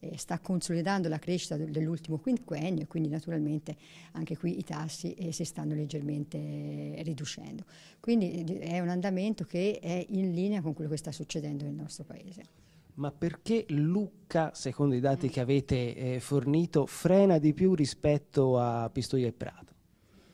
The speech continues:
Speaker 1: Ma, eh, qui poi bisognerebbe scendere nei diversi settori. E, mm, noi abbiamo, mm,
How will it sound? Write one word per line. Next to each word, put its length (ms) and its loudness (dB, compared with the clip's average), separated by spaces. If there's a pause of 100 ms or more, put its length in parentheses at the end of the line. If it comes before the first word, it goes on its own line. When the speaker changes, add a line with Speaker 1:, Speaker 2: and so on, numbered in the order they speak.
(880)
Speaker 1:
Ma, 120 -6
eh, 260 -2
qui 140 0
poi 100 4
bisognerebbe 400 0
scendere 480 0
nei 100 2
diversi 460 0
settori. 800 -6
E, 1700 -6
mm, 680 -2
noi 220 4
abbiamo, 1500 -2
mm, 320 -4